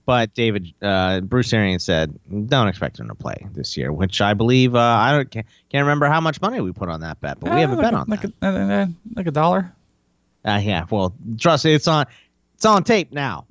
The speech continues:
Speaker 2: Eh.
Speaker 1: I'll go back and find it.
Speaker 2: <laughs> Yeah, oh, you, oh,
Speaker 1: <laughs>
Speaker 2: now you'll go back and find it. All right. Uh, we already talked about
Speaker 1: Danny
Speaker 2: Danny Woodhead.
Speaker 1: Woodhead.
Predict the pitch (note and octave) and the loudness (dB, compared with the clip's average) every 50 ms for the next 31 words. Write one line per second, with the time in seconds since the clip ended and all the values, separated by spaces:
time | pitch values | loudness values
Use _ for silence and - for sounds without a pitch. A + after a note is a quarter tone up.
0 | - - E3+ G3+ D#3 D3+ E3+ E3 D#3 E3 D3 C3 - A2 F#2+ - B2 A#2 G2+ F2+ | -4 0 2 2 4 4 2 0 2 0 -2 -2 -6 -12 -12 -10 -10 -10 -8 -4
1 | - D3 D3+ - - B3 - - A3 F3+ A#2 G#2+ G#2+ G#2+ G#2 A2+ G#2+ G#2 A#2 A#2+ | 0 0 2 4 4 2 4 4 2 4 4 4 4 6 4 4 6 6 6 4
2 | A2 G2+ C3 C#3+ D#3+ C3+ A#2 G2+ F#2+ G2+ G2+ A2 G#2+ G2+ - A2 F#2+ - A#2+ A#2+ | 4 4 4 4 6 4 4 2 2 2 2 4 2 2 0 -2 -2 0 2 2
3 | A2 G2 F#2+ E2+ F#2 A2 G#2 F#2 E2+ - - _ _ _ _ - - C#3 C#3 C#3 | 0 0 -2 -2 0 0 0 0 -2 -6 -10 _ _ _ _ -2 2 4 6 6
4 | C#3 D3+ D#3+ E3 D#3 D#3 E3 D3+ C#3 C3 - C3+ B2+ B2 A#2+ A2 G#2+ G#2 G2+ G#2+ | 8 6 6 6 6 4 4 4 4 4 4 4 4 6 6 6 6 4 4 4
5 | G2+ G2+ G2 G2 | 2 2 0 -4